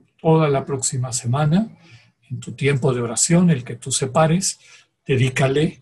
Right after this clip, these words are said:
ese tiempo a la contemplación de la naturaleza, en la aplicación de los sentidos, la vista, el oído, el olfato, el tacto, el gusto. <clears throat> Durante una semana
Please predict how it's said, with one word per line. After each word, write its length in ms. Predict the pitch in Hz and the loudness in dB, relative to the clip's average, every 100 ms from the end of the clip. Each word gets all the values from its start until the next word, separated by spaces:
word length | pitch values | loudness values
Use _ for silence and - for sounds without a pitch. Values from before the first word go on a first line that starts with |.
| - | -12
ese 300 | 120 - 127 | -8 -6 -6
tiempo 580 | - 135 - 143 160 _ _ _ - | -6 -6 -4 -6 -6 _ _ _ -10
a 100 | 131 | -8
la 160 | 107 | -6
contemplación 840 | - 120 120 113 113 113 - 147 147 | -2 -2 -2 -4 -4 -4 -2 0 0
de 100 | 135 | -2
la 120 | 127 | -4
naturaleza, 800 | 123 120 120 113 107 - - _ _ _ _ _ _ _ | -6 -8 -10 -10 -12 -10 -12 _ _ _ _ _ _ _
en 140 | 147 127 | -2 0
la 60 | |
aplicación 600 | 110 120 104 120 - 143 | -2 -4 -4 -2 0 2
de 100 | 135 | 2
los 160 | 120 117 | 0 -4
sentidos, 720 | 123 107 - 120 117 - - | -6 -10 -12 -14 -12 -14 -12
la 140 | - | -12
vista, 720 | 120 135 151 - - 143 156 - _ _ | -6 -2 -2 -2 -4 -4 -6 -12 _ _
el 160 | 117 117 | -10 -6
oído, 480 | 113 131 143 143 127 | -4 -2 -2 0 -2
el 100 | 117 | -4
olfato, 840 | - - 131 135 127 - 131 123 | -10 -4 -2 -2 -4 -4 -4 -2
el 200 | 113 - | -6 -6
tacto, 540 | 131 135 - - 127 | -4 -4 -6 -12 -8
el 100 | 117 | -6
gusto. 600 | 123 156 165 - 185 190 - - - _ _ _ | -2 0 0 2 2 2 -6 -20 -20 _ _ _
<clears throat> 640 | 214 - - 196 147 139 | 4 4 6 6 6 2
Durante 480 | 120 139 127 127 160 | -2 2 2 2 2
una 240 | 160 196 196 | 6 6 4
semana 580 | 175 170 175 175 190 | 4 4 4 2 -2